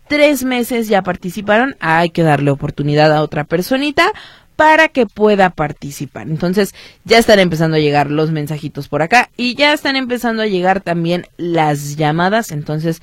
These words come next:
ahí las iremos, eh, r-, pues, ahora sí recibiendo para que ustedes puedan participar. Oigan, ¿y recuerdan que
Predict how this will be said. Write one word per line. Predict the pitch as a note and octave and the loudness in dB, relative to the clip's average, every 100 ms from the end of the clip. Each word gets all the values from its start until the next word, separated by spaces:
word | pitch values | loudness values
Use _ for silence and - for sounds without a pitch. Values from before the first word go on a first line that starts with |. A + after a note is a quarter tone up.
| - - - | -20 -20 -4
ahí | - G3+ B3 C4 - | 2 2 2 -4 -4
las | F#3+ F#3 E3+ D#3+ F3+ | 0 2 2 0 -2
iremos, | E3+ E3 E3+ E3 D#3+ D#3 D3 - | 0 0 0 0 0 -2 -4 -6
eh, | E3 D3+ D3+ D3 C#3+ - _ _ _ _ _ | -2 0 2 0 -4 -12 _ _ _ _ _
r-, | - F#3 F#3 F3+ _ _ _ - | -8 -6 -4 -6 _ _ _ -2
pues, | C4 - - - _ _ - | -2 -2 -14 -20 _ _ -4
ahora | A#3+ A#3+ | -2 0
sí | A3 A3 | -2 -2
recibiendo | F#3 - F#3+ F3+ A#3+ D#4+ - | -2 0 0 2 0 -4 -8
para | - D#3+ | -2 0
que | D#3+ | -2
ustedes | D#3 F3 D3+ | -2 2 2
puedan | - C#3+ A#2 | 0 -8 -8
participar. | C#3 - C#3+ - D3 - - - | -12 -14 -14 -10 -12 -10 -16 -8
Oigan, | - G4 G#4+ | 0 2 2
¿y | F#4+ | -2
recuerdan | G4+ A4+ D5 D5 | 2 4 2 0
que | A4 E4+ D4+ | -2 0 -2